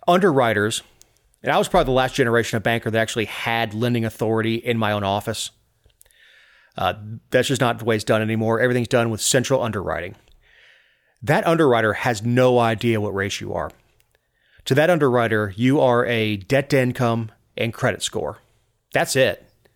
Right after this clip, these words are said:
Are you a good credit risk? Uh, your, your D T I is at sixty percent, debt to income is at sixty percent. Well, no, this person can't afford another loan. And, and that's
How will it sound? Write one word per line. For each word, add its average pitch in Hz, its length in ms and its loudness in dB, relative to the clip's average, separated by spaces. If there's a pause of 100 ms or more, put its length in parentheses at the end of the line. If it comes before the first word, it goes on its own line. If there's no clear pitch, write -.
(400)
Are 127 140 4
you 139 160 6
a 131 40 4
good 123 200 0
credit 117 260 -2
risk? - 360 -10 (1160)
Uh, 107 320 0
your, 110 280 -2
your 110 160 -6
D 131 220 0
T 127 180 0
I 127 120 2
is 120 80 -4
at 117 80 -8
sixty - 300 -2
percent, 127 300 0
debt 113 120 -4
to 120 80 -2
income 117 220 -2
is 107 80 -4
at 104 100 -2
sixty 139 260 -2
percent. 151 360 -2 (160)
Well, 123 100 0
no, 139 340 2
this 127 140 -2
person 131 260 0
can't 139 180 -2
afford 160 300 -2
another 98 180 -6
loan. 92 340 -6 (1120)
And, 123 200 -2
and 127 280 -6
that's 139 340 -2